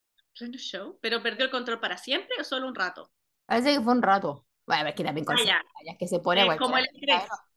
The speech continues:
Speaker 2: ¿no? ¿Ah?
Speaker 1: No, como el estrés que está surgiendo en mi rostro.
Speaker 2: Sí, po.
Speaker 1: Estoy, Perry,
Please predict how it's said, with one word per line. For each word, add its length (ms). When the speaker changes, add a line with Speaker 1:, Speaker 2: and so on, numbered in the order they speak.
Speaker 2:
¿no? 120
¿Ah? 100
Speaker 1:
No, 340
como 180
el 160
estrés 280
que 80
está 140
surgiendo 360
en 60
mi 60
rostro. 300
Speaker 2:
Sí, 100
po. 120
Speaker 1:
Estoy, 220
Perry, 260